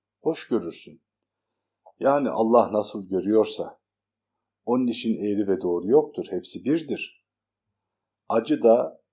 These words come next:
tatlı su da deryada birleşir. Bunları ayırmak mümkün değildir. Sen de suyu deryada nasıl bir görüyorsan, insanları da öyle gör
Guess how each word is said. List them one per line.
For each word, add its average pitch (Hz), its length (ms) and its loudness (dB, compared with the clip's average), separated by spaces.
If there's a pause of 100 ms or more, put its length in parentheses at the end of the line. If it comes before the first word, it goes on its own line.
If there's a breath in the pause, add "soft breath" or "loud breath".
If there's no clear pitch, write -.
(140)
tatlı 107 340 2
su 147 200 -6
da 107 160 4
deryada 104 560 4
birleşir. 87 720 -12 (680)
Bunları 113 360 4
ayırmak 98 580 4
mümkün 98 440 -6
değildir. 143 640 -8 (1900)
Sen 147 340 -2
de 139 80 0
suyu 127 340 -4
deryada 117 540 10
nasıl 113 380 2
bir 101 180 -8
görüyorsan, 107 760 0 (600)
insanları 104 680 0
da 101 160 0
öyle 87 240 -2
gör 82 260 -12